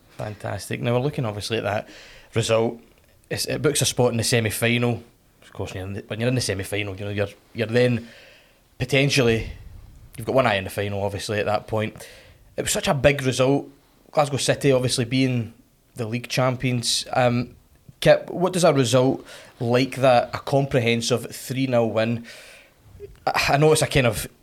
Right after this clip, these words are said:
easy enough question to answer because you can only answer in the positive, I guess, but what does a, a comprehensive victory like that against a good side like Glasgow City, what does it do for the team as a whole, and how important can that be in terms of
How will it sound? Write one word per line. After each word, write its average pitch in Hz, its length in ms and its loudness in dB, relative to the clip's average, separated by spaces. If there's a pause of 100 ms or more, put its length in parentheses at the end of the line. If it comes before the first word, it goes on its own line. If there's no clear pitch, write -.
(160)
easy 151 280 4
enough 123 420 2
question 120 540 0
to 120 160 0
answer 117 340 0
because 107 640 -6 (340)
you - 80 -16
can 117 120 -6
only 123 160 0
answer 107 260 -2
in 107 100 -4
the 110 60 -8
positive, 120 440 2
I 104 60 2
guess, 107 360 0
but 117 280 4 (420)
what 151 140 4
does 151 120 2
a, 123 200 8
a 120 120 2
comprehensive 127 600 2
victory 117 320 0
like 120 220 0
that 117 260 0
against 131 640 0 (460)
a 113 80 -2
good 131 200 -2
side 120 280 2
like 120 180 0
Glasgow 117 280 2
City, 120 300 0 (240)
what 139 100 0
does 139 60 -2
it 131 80 -2
do 143 140 2
for 139 120 -2
the 117 60 -4
team 131 220 -2
as 117 100 0
a 110 60 2
whole, 127 440 0 (180)
and - 80 -6
how 147 80 4
important 139 440 0
can 117 100 -2
that 120 200 0
be 117 360 -2 (800)
in 117 120 -2
terms 117 300 0
of 107 260 -4